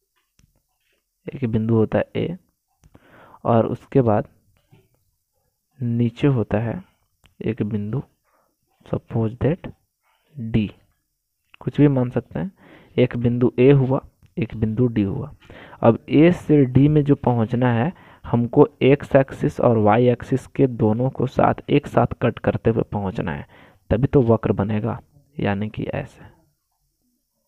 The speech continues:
और एक position तो ये हुआ कि एक्स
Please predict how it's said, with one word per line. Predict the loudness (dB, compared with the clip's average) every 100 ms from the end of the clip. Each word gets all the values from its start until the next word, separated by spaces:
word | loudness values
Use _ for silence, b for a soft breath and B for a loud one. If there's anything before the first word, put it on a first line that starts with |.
| _ _ _ _ _ _ _ _ _ _ _ _ _ _ 0
और | 2 2 _ _ _ _ -2
एक | -2 2
position | 2 4 4 2 2
तो | 4
ये | 6
हुआ | 6 4 2
कि | 0 -4 -6 _ 4
एक्स | 4 4 -2 -12